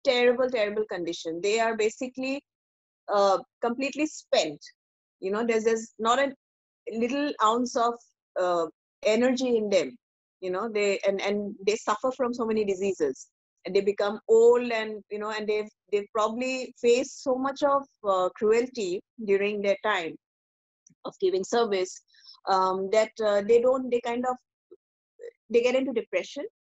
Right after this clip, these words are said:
They do not have the zeal to bounce back to life. Uh, so most of these breeder rejects I have seen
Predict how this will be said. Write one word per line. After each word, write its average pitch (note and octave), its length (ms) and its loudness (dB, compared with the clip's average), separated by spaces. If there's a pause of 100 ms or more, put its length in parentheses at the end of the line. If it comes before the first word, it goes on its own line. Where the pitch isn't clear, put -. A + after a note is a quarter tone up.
They A#3 200 4
do A#3+ 100 -4
not B3+ 240 -4
have A#3+ 220 -6
the A#3+ 100 0
zeal A3 440 -6
to B3 200 -8
bounce G3+ 340 -2
back G#3+ 280 -4
to B3+ 80 -4
life. A#3+ 240 -2 (680)
Uh, G3+ 160 2
so G#3+ 160 -2
most A#3+ 320 -2
of D#4 140 0
these D#4 160 0
breeder A3 300 2
rejects C4 400 -4
I A#3+ 160 -4
have C#4+ 200 -8
seen C4+ 340 -8